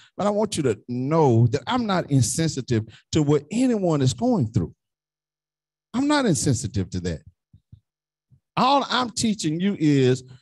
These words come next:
don't allow your circumstances to become more important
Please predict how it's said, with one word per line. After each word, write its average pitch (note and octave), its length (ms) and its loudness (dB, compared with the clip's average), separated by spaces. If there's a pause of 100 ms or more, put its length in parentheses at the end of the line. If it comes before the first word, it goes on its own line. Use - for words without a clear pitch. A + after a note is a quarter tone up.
(260)
don't C#4+ 380 2
allow F#3+ 440 0
your D#3+ 220 2
circumstances A2 1500 -4 (1080)
to A3 100 0
become F#3 440 2
more G#3+ 600 0
important F3+ 800 -4